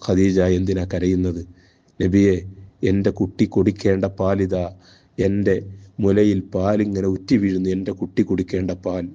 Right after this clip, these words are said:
എൻ്റെ കുട്ടി ഇപ്പോഴുണ്ടെങ്കിൽ കുടിക്കേണ്ട പാലാണല്ലോ." നബി സല്ലല്ലാഹു അലൈഹി വസല്ലമ തങ്ങളും കരഞ്ഞു. നബി സല്ലല്ലാഹു അലൈഹി വസല്ലമ തങ്ങൾ സമാധാനിപ്പിച്ചു ഖദീജ ബീവി റളിയല്ലാഹു അൻഹയെ. അങ്ങനെ വിഷമിച്ച് നിൽക്കുമ്പോഴാണ് ഖുറൈശികൾ വിഷമത്തിൻ്റെ മേൽ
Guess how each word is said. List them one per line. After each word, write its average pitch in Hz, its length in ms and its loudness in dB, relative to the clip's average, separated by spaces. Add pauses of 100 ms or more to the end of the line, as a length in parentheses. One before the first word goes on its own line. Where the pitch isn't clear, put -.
(300)
എൻ്റെ 95 200 0
കുട്ടി 101 300 -4
ഇപ്പോഴുണ്ടെങ്കിൽ 101 680 0
കുടിക്കേണ്ട 95 500 -4
പാലാണല്ലോ." 90 640 -4 (440)
നബി 101 180 -2
സല്ലല്ലാഹു 110 400 0
അലൈഹി 101 120 -4
വസല്ലമ 101 280 -2
തങ്ങളും 95 340 -2
കരഞ്ഞു. 90 340 -2 (420)
നബി 104 100 2
സല്ലല്ലാഹു 107 420 0
അലൈഹി 101 140 -2
വസല്ലമ 98 320 -4
തങ്ങൾ 95 280 -2
സമാധാനിപ്പിച്ചു 98 920 -2 (220)
ഖദീജ 95 340 2
ബീവി 90 280 2
റളിയല്ലാഹു 85 460 0
അൻഹയെ. 87 300 -8 (580)
അങ്ങനെ 151 300 0
വിഷമിച്ച് 139 480 -2
നിൽക്കുമ്പോഴാണ് 123 600 0
ഖുറൈശികൾ 117 600 2 (440)
വിഷമത്തിൻ്റെ 139 720 2
മേൽ 123 260 2